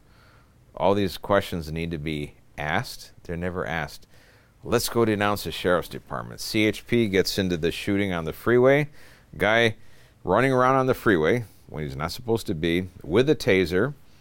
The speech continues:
won't comply with the C H P. They get into a wrestling match, pulls out the taser. We've seen the video, the grainy video, and the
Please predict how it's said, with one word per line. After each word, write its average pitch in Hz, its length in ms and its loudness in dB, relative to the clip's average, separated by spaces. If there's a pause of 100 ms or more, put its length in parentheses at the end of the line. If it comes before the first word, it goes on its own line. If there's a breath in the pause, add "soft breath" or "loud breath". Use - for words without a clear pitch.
(180 soft breath)
won't 110 260 -2
comply 127 400 2
with 120 100 2
the 104 80 0
C 101 240 0
H - 220 -4
P. 87 380 0 (100)
They 80 140 -6
get 95 120 0
into 120 180 0
a - 20 2
wrestling 110 460 2
match, 95 460 0
pulls 101 260 -2
out 98 180 4
the - 80 -6
taser. 110 560 2 (520 loud breath)
We've 95 160 -2
seen 98 220 0
the 92 80 4
video, 101 320 6
the 87 80 4
grainy 95 380 2
video, 98 420 4
and 82 180 -2
the 73 240 -4